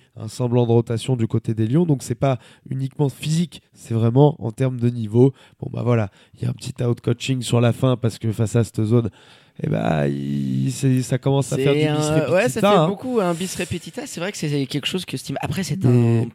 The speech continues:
Speaker 2: point faible de cette équipe-là, hein. On sait que t'as pas beaucoup de joueurs qui sont capables de dégainer de loin. Euh,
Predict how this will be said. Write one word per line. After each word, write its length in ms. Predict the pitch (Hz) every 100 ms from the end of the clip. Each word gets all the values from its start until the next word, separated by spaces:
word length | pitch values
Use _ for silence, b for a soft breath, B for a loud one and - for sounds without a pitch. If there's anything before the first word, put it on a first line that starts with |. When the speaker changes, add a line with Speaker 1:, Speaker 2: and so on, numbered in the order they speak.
| -
Speaker 2:
point 140 | 117
faible 360 | 120 165 151 131
de 80 | 113
cette 100 | -
équipe-là, 440 | 123 - - -
hein. 280 | 160 139 127
On 280 | 104 101 107
sait 160 | -
que 40 | 135
t'as 120 | 110
pas 140 | 127 120
beaucoup 440 | 110 120 - 147
de 140 | 127
joueurs 320 | 117 120 139 -
qui 80 |
sont 140 | 113 120
capables 320 | 113 139 117
de 60 | 117
dégainer 420 | 113 107 110 104
de 100 | 101
loin. 280 | 98 123 175
Euh, 300 | 190 160